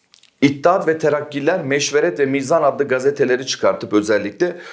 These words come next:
bu gazeteler üzerinden kendi partilerinin propagandalarını yapıyorlar. Bir de İttihat ve Terakkiler hep gizlilik prensibiyle örgütlenmişlerdi.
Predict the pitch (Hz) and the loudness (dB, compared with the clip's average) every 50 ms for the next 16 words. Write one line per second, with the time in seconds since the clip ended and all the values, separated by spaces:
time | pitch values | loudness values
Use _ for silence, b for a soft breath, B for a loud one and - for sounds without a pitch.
0 | B B - 160 147 151 147 131 165 156 - 151 147 156 151 139 123 120 139 131 | B B -2 2 4 4 4 4 2 2 2 2 2 2 0 -2 0 0 0 0
1 | 131 143 170 185 180 - 147 131 135 139 - 113 - 139 131 131 - 131 135 135 | 0 -2 -4 -4 -4 -2 -2 -2 0 0 -2 0 0 0 0 0 0 0 0 2
2 | 143 170 165 - 143 131 123 123 131 120 127 127 120 107 107 104 95 90 90 85 | 2 0 -2 0 0 0 2 2 0 0 0 0 0 2 2 2 0 -2 -4 -8
3 | 78 76 - - 85 76 71 65 65 - B B B B B B _ 120 107 117 | -10 -12 -8 -6 -2 -2 0 -2 -2 -6 B B B B B B _ 0 2 4
4 | 113 170 180 185 - - 139 135 135 - 151 160 175 165 165 156 160 147 139 139 | 4 4 2 0 -2 -4 -4 -2 0 2 2 2 2 0 -4 -4 -2 0 0 0
5 | 139 139 139 - 123 131 160 160 139 151 175 170 117 101 101 117 131 120 120 139 | 0 -2 -4 -6 -2 -2 0 2 4 2 2 0 -4 -8 -8 -6 -4 -4 -4 -2
6 | 147 160 160 - 143 139 127 127 127 - 131 127 156 151 123 110 107 104 95 104 | -2 -4 -2 -2 0 0 0 0 -2 -6 -2 -2 0 2 4 2 2 0 -4 -8
7 | 104 - 101 98 92 90 90 - - 90 95 95 117 151 175 170 | -4 -2 0 0 0 -2 -6 -2 0 0 0 2 0 -2 -4 -4